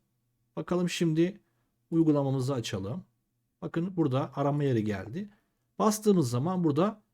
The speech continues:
arama kısmı devreye giriyor. Buradan kelime yazdığımız zaman uygulamamızın içinde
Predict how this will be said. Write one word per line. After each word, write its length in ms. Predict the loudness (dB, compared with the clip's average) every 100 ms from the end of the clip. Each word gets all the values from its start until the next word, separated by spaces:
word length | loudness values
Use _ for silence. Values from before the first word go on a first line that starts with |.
| _ _ _ 2
arama 320 | 4 6 2
kısmı 320 | -2 -2 2
devreye 360 | 6 6 6 4
giriyor. 380 | 4 2 0 -2 _ _ _ 2
Buradan 280 | 6 6
kelime 360 | 6 6 6 6
yazdığımız 580 | 6 6 4 2 4 4
zaman 360 | 2 0 -2 -6 _ _ _
uygulamamızın 640 | 2 4 4 4 4 2
içinde 560 | -2 -2 -4 -2 -2 -4